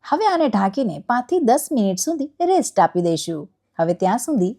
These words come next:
દાળ ચેક કરી લઈએ. તો આ જુઓ, ચારથી પાંચ વિસલ વાગી ગઈ છે અને હવે ઢાંકણ ખોલીને ચેક કરી લઈએ કે દાળ બફાઈ ગઈ છે કે નહીં. તો આ જુઓ, દાળ ખૂબ જ સરસ રીતે બફાઈ ગઈ છે.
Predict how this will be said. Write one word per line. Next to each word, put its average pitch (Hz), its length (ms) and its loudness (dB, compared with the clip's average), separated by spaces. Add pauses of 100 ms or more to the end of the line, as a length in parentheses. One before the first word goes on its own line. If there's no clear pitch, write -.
(160)
દાળ 330 260 2
ચેક 196 320 -4
કરી 180 200 0
લઈએ. 165 440 -4 (1800)
તો 381 80 6
આ 233 280 6
જુઓ, 175 300 2
ચારથી 311 420 4
પાંચ 285 380 4
વિસલ 262 340 2
વાગી 185 320 4
ગઈ 226 160 4
છે 254 200 -4
અને 247 140 -4
હવે 208 220 -2
ઢાંકણ 202 340 -4
ખોલીને 247 440 -4
ચેક - 380 -4
કરી 180 200 2
લઈએ 165 320 -2
કે - 180 -6
દાળ 240 440 0
બફાઈ 269 440 0
ગઈ 202 240 2
છે 269 320 -4
કે - 180 -6
નહીં. 180 520 -4 (240)
તો 339 60 4
આ 226 320 6
જુઓ, 180 300 -4
દાળ 247 300 0
ખૂબ 285 240 -4
જ 339 60 -2
સરસ 277 400 0
રીતે 185 340 -4
બફાઈ 233 340 2
ગઈ 180 200 0
છે. 170 340 -6